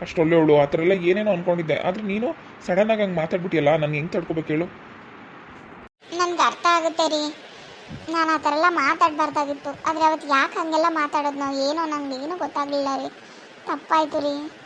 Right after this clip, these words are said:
Speaker 2: ತುಂಬಾ ಬೇಜಾರಾಗ್ತಿದೆ ನನ್ಗೆ. ನಾನ್ ಎಷ್ಟ್ ಯೋಚ್ನೆ ಮಾಡ್ದೆ ಗೊತ್ತಾ ನಿಮ್ಗೆ ಹಿಂಗೆಲ್ಲ ಅನ್ಬಿಟ್ಟಿದ್ದೀನಿ ಅಂತ. ದಯವಿಟ್ಟು ಕ್ಷಮಿಸ್ಬಿಡ್ರಿ.
Speaker 1: ಅದ್ ಸರಿ ಭೂಮಿ, ಅವತ್ ನೀನು ಹಬ್ಬದ್ ದಿನ ನಾನ್ ಬಿಟ್ಬಿಟ್ಟು ಹೋದ್ಯಲ್ಲ, ಆ, ನಾನ್ ಇನ್ನು ವಾಪಸ್ ಬರಲ್ವೇನೋ ನೀನು ಅನ್ಕೊಂಡೆ ನಾನು.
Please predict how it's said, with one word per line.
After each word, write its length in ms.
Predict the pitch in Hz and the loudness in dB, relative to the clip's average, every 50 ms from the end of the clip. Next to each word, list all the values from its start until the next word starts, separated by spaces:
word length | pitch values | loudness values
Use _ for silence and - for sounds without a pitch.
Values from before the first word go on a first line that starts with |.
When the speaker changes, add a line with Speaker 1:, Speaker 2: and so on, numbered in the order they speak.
| - - - - - - - - - - - - | -20 -20 -20 -20 -20 -20 -20 -20 -20 -16 -12 -8
Speaker 2:
ತುಂಬಾ 280 | 330 311 311 349 359 | -6 -2 0 0 0
ಬೇಜಾರಾಗ್ತಿದೆ 720 | 320 320 311 302 294 320 320 302 294 294 - 311 302 302 294 | 2 2 0 0 0 2 2 2 0 0 -2 -2 -2 -2 -2
ನನ್ಗೆ. 540 | 285 277 269 269 269 269 269 - - - | -2 -2 -4 -2 -4 -4 -6 -6 -8 -6
ನಾನ್ 140 | 320 320 311 294 | -4 -4 -2 -2
ಎಷ್ಟ್ 240 | 294 294 - - | -4 -4 -2 -2
ಯೋಚ್ನೆ 280 | 359 330 330 339 349 349 | 0 0 0 -2 -2 -2
ಮಾಡ್ದೆ 280 | 330 311 294 285 294 285 | 0 0 0 0 -2 -2
ಗೊತ್ತಾ 260 | 285 285 277 302 285 | -2 -2 -2 -2 -2
ನಿಮ್ಗೆ 260 | 277 277 277 285 285 | -2 -2 -4 -4 -4
ಹಿಂಗೆಲ್ಲ 260 | 285 277 269 269 269 285 311 | -4 -4 -4 -2 -2 0 0
ಅನ್ಬಿಟ್ಟಿದ್ದೀನಿ 580 | 294 269 269 285 294 294 302 285 262 277 277 | 0 -2 -2 -4 -4 -4 -6 -6 -6 -6 -6
ಅಂತ. 200 | 269 262 262 311 277 262 269 285 - - - - - - - - - - - - - - 311 | -6 -6 -6 -8 -10 -10 -10 -12 -14 -18 -20 -20 -20 -20 -20 -20 -20 -20 -20 -20 -12 -8 -4
ದಯವಿಟ್ಟು 360 | 294 262 269 302 294 - 330 | -2 -2 0 -2 -2 -4 -4
ಕ್ಷಮಿಸ್ಬಿಡ್ರಿ. 720 | - - 302 262 269 294 - - 320 302 285 294 269 269 269 277 311 - - - - - - - - - - - - - - - - - - - - - - - - - - - - - - - _ _ - - - - | -4 -4 -4 -4 -4 -6 -6 -4 -4 -4 -2 -2 -4 -4 -4 -6 -8 -12 -18 -20 -20 -20 -20 -20 -20 -20 -20 -20 -20 -20 -20 -20 -20 -20 -20 -20 -20 -20 -20 -20 -20 -20 -20 -20 -20 -20 -20 -20 _ _ -20 -16 -12 -10
Speaker 1:
ಅದ್ 80 | 175 | -6
ಸರಿ 200 | - - 285 294 | -2 0 0 2
ಭೂಮಿ, 260 | 277 262 220 156 160 220 320 - - - - - - _ _ - | 2 0 0 0 0 0 -2 -4 -8 -20 -20 -20 -20 _ _ -8
ಅವತ್ 240 | 185 202 226 233 240 | -4 -4 -2 -2 0
ನೀನು 340 | 240 233 247 240 214 185 | 0 0 0 -2 -2 -4
ಹಬ್ಬದ್ 340 | 165 170 175 170 208 262 - | -6 -6 -8 -8 -8 -8 -6
ದಿನ 140 | 254 220 190 | -4 -2 -2
ನಾನ್ 420 | 165 202 277 277 233 185 180 175 | -2 -2 -4 -6 -6 -8 -8 -6
ಬಿಟ್ಬಿಟ್ಟು 280 | 165 175 - - - 196 | -8 -8 -8 -6 -4 -2
ಹೋದ್ಯಲ್ಲ, 260 | 208 208 226 208 160 143 190 269 220 156 - _ _ _ _ _ _ _ _ - | -2 -2 -2 -4 -4 -4 -4 -4 -6 -8 -12 _ _ _ _ _ _ _ _ -12
ಆ, 120 | - 165 | -10 -8
ನಾನ್ 320 | 165 165 170 165 165 160 170 | -6 -4 -2 -2 -2 -2 -2
ಇನ್ನು 180 | 170 175 170 | -2 -2 -2
ವಾಪಸ್ 260 | 151 160 - 311 - 185 | -2 -4 -4 -6 -4 -2
ಬರಲ್ವೇನೋ 340 | 170 202 233 240 226 220 | -2 -2 0 -2 -2 -2
ನೀನು 180 | 208 185 185 240 | -2 -2 -2 -2
ಅನ್ಕೊಂಡೆ 300 | 262 226 208 180 170 165 | -2 -2 -2 -4 -4 -4
ನಾನು. 220 | 156 143 135 131 | -4 -4 -6 -8